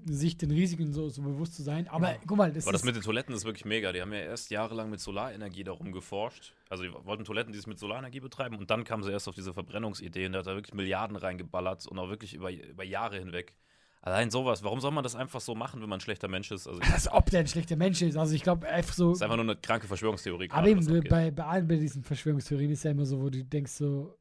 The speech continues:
Speaker 1: warum zur Hölle?
Speaker 2: Genau, und die haben dann halt auch, äh, was mich am meisten da auch noch fasziniert hat, war, dass immer, wenn er was gepostet hat, scha-, schaut euch wirklich und geht einfach auf Bill Gates an Instagram, überall kommt, bla bla, du bist Illuminati-Head, Illuminati das, Illuminati das. Und dann kam's erst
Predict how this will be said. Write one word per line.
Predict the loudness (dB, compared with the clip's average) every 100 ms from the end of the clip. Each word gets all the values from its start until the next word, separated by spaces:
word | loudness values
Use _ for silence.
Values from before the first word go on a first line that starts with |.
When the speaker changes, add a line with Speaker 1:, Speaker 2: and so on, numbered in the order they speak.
| -16
Speaker 1:
warum | -12 -8 -4 -2 -2 -2
zur | 0
Hölle? | 0 0 -4 -8 -4
Speaker 2:
Genau, | 2 2 2
und | 2
die | 0
haben | 0
dann | 0 -2
halt | -2 -2
auch, | -4 -6 -12
äh, | -10 -8
was | -8
mich | -6
am | -2
meisten | -2 -4 -4
da | -4 -2
auch | -4 -6
noch | -10 -14
fasziniert | -12 -8 -4 -4 -4
hat, | -2
war, | 0
dass | 0 -4 -12 -20 _
immer, | -2 -2
wenn | -2
er | -4 -6
was | -6 -8
gepostet | -10 -2 -2 -2 -6
hat, | -8
scha-, | -8 -8 -2
schaut | 0 2
euch | 0 -6
wirklich | -6 -6
und | -4 -2
geht | 0 -2
einfach | -4
auf | -2
Bill | 0 2
Gates | 0
an | 0
Instagram, | -2 -2 0 0 -2 -8 2
überall | 4 4 2 0
kommt, | 0 -2 -4 -12 -20 _
bla | -2 0
bla, | 2
du | 0
bist | -2 -2
Illuminati-Head, | -2 0 2 0 -2 -4 -2 -4 -4
Illuminati | -4 -2 0 0 -2
das, | -4 -4 -4
Illuminati | -4 0 0 -2
das. | -4 -6 -8 -14 -20 -12 -8
Und | -4
dann | -2 -2
kam's | -2 0
erst | -2 -4